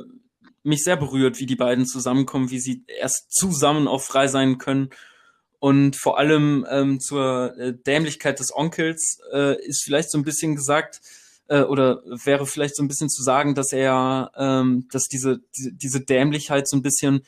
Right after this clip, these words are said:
dieses Klamaukhafte, äh, seiner unsozialen Lebensweise zuzuschreiben ist, da er sich ja komplett in diesen Werken,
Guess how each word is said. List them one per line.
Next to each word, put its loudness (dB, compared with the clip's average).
dieses -4
Klamaukhafte, 0
äh, 0
seiner 0
unsozialen 2
Lebensweise 0
zuzuschreiben -6
ist, -6
da 0
er -2
sich -6
ja -2
komplett -2
in 0
diesen 0
Werken, 0